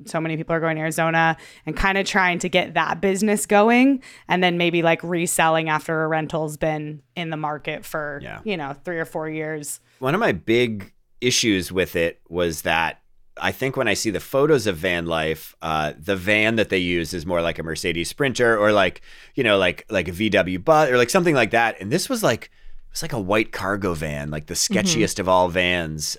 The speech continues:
Speaker 2: And so I, I don't know, like, I feel like there's something about driving around in your sketchy white cargo van that
Speaker 3: <laughs> Your
Speaker 2: kinda
Speaker 3: little white
Speaker 2: turn-,
Speaker 3: van.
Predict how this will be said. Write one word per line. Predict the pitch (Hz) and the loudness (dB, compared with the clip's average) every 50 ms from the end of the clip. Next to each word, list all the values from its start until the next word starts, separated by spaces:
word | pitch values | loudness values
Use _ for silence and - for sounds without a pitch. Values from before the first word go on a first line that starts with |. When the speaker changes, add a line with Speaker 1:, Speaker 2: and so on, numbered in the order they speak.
| - - | -10 -10
Speaker 2:
And | 101 98 | -8 -2
so | - 113 107 104 | 2 4 4 4
I, | 104 - 101 104 92 | 2 0 -4 -8 -4
I | 104 123 131 143 | 0 2 2 4
don't | 151 147 139 | 2 4 4
know, | 139 135 123 117 | 6 6 6 6
like, | 110 104 107 | 6 4 4
I | 117 120 120 | 2 0 0
feel | 113 - 139 139 139 | 2 2 4 4 6
like | 135 131 113 | 6 4 2
there's | 110 107 - | 0 0 0
something | 139 135 135 143 135 | 0 0 0 0 2
about | 123 117 107 | 4 2 4
driving | 85 107 107 107 110 104 104 | 4 2 2 2 2 0 0
around | 101 98 101 101 101 101 98 | 0 2 2 2 2 2 0
in | 95 90 | -2 -4
your | 90 87 | -6 -6
sketchy | 85 - - 104 95 - 101 98 | -4 -2 0 0 0 0 -2 0
white | 92 92 90 85 - | 0 0 0 0 0
cargo | - 98 95 95 87 92 | 0 2 2 2 2 2
van | 87 78 80 82 82 82 82 80 | 0 2 2 2 2 2 0 -2
that | 82 82 - | -2 -4 -4
Speaker 3:
<laughs> | - - | -2 0
Your | 214 208 202 | 2 4 4
Speaker 2:
kinda | 202 202 | 6 4
Speaker 3:
little | 190 175 165 | 4 4 6
white | 180 180 | 6 6
Speaker 2:
turn-, | 139 143 | 6 6
Speaker 3:
van. | 175 165 165 160 165 165 202 | 4 4 4 4 4 4 2